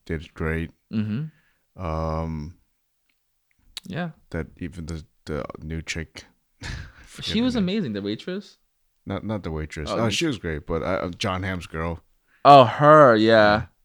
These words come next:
Speaker 1: She was, like, she was fitting. She was fitting.
Speaker 2: Uh-huh.
Speaker 1: But in, like, the other movies that she's been in recently, it's, she's like, I could tell she's not, not that great.
Speaker 2: Oh, is she? But she was, she
Speaker 1: Unfortunately.
Speaker 2: did, she was perfect for what this movie
Speaker 1: No,
Speaker 2: needed
Speaker 1: yeah,
Speaker 2: from her.
Speaker 1: exactly,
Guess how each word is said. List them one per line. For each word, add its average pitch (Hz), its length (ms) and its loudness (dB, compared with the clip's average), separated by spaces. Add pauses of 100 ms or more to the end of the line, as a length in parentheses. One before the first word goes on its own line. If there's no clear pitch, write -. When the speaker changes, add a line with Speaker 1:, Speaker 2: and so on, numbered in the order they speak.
(260)
Speaker 1:
She - 220 -4
was, 117 160 2
like, 127 160 6
she 156 140 4
was 170 160 4
fitting. 117 500 0
She - 160 -6
was 127 100 0
fitting. 90 420 -2
Speaker 2:
Uh-huh. 98 300 -8
Speaker 1:
But 104 300 2
in, 92 560 -4
like, 80 200 -8
the 82 120 -6
other 87 220 -2
movies 78 400 -6
that 78 120 -6
she's 82 280 -10
been 80 160 -8
in 76 160 -8
recently, 73 480 -10
it's, 73 180 -12 (240)
she's - 320 -16
like, 76 220 -10
I 76 60 -10
could - 180 -20
tell 78 180 -8
she's 73 260 -14
not, 69 240 -12 (200)
not 73 140 -14
that 69 140 -14
great. 69 220 -14 (340)
Speaker 2:
Oh, 95 440 -6
is 90 100 -8
she? 120 340 -10
But - 140 0
she 214 160 -2
was, 240 160 0
she 85 140 -6
Speaker 1:
Unfortunately. 190 380 -2
Speaker 2:
did, - 100 -20
she - 160 -8
was 160 120 -4
perfect - 400 -10
for 98 140 -10
what 101 240 -10
this - 160 -18
movie 98 180 -4
Speaker 1:
No, 131 180 8
Speaker 2:
needed 110 80 4
Speaker 1:
yeah, 113 40 2
Speaker 2:
from 107 60 2
her. 90 40 0
Speaker 1:
exactly, 87 500 -2